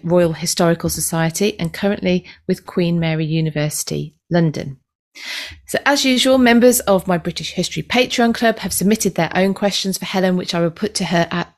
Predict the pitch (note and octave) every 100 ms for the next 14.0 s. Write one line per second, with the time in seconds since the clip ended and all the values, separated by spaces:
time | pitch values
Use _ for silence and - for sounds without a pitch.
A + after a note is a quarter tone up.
0 | - F3+ - E3 E3+ E3 E3+ D#3+ D3+ D#3
1 | F#3+ G3 F3+ F3 - F3+ G3+ G#3 - -
2 | - A#3+ - - G#3+ - G3 F#3 F3 F3
3 | E3+ - - D#3+ - - B3+ B3+ A#3+ -
4 | - D#4 - - E3 D#3+ E3 - - F3+
5 | D#3 D#3 G3+ G3+ G3 F3+ F#3 - F#3 G#3
6 | G#3 G3 G3+ G3 - F3+ F3 F3 F#3 -
7 | F#3 F3 F#3+ - G#3+ G#3+ E3+ D#3+ - D#3+
8 | D#3+ E3 - - - - C4+ C#4 - -
9 | - - G3+ - C#4 C#4 A#3+ G3 A3+ -
10 | A3 A3 - A3 A3+ - A#3 A3 - C#4+
11 | C#4 G#3 - F3 F3 E3 D#3+ - G3+ G3
12 | F#3 F3 - - - - - E3 D#3+ D#3+
13 | D#3+ - D4+ B3 A#3 G#3 E3 E3+ D#3+ -